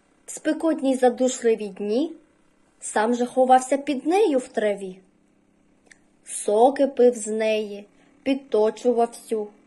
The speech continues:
Звести зі світу хотів цю красу.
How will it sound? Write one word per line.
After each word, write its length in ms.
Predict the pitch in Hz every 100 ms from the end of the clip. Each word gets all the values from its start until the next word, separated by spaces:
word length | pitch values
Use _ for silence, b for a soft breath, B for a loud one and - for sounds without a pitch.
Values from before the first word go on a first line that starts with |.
| _ _ b b b 240
Звести 640 | 262 294 370 - 381 320
зі 140 | 381
світу 600 | 392 392 370 392 415 381
хотів 500 | 370 339 - 311 -
цю 140 | - 302
красу. 600 | 320 330 320 - 277 226